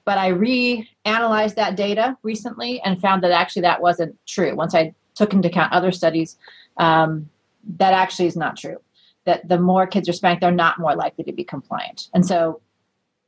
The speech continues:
people for a while thought, "Well, they're at least, there's at least one positive outcome. They stop what they're doing right away." But even that doesn't seem to be true either. Um, so spanking doesn't get kids to do what we want them to do, and it doesn't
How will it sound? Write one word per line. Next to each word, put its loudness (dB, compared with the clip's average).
people 0
for 0
a 2
while 2
thought, -2
"Well, 0
they're 0
at -4
least, -8
there's -4
at -8
least -8
one 2
positive 0
outcome. -4
They -8
stop 0
what -2
they're -8
doing -6
right -4
away." -6
But 0
even 4
that 2
doesn't -6
seem -14
to -16
be -12
true -8
either. -16
Um, 0
so 2
spanking 0
doesn't 0
get -2
kids -6
to -10
do -2
what -2
we -2
want 0
them -6
to -10
do, -2
and 0
it -2
doesn't 0